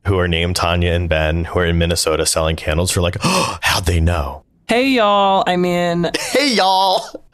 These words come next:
Speaker 2: I wouldn't mind a candle. Like, I love that for
Speaker 1: What
Speaker 2: you.
Speaker 1: would a,
Speaker 2: But, like,
Speaker 1: what would an I would never know candle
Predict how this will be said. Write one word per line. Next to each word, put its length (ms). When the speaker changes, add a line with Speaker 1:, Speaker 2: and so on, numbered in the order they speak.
Speaker 2:
I 160
wouldn't 340
mind 320
a 320
candle. 680
Like, 580
I 120
love 260
that 200
for 180
Speaker 1:
What 100
Speaker 2:
you. 60
Speaker 1:
would 120
a, 300
Speaker 2:
But, 120
like, 200
Speaker 1:
what 200
would 120
an 180
I 320
would 120
never 200
know 200
candle 760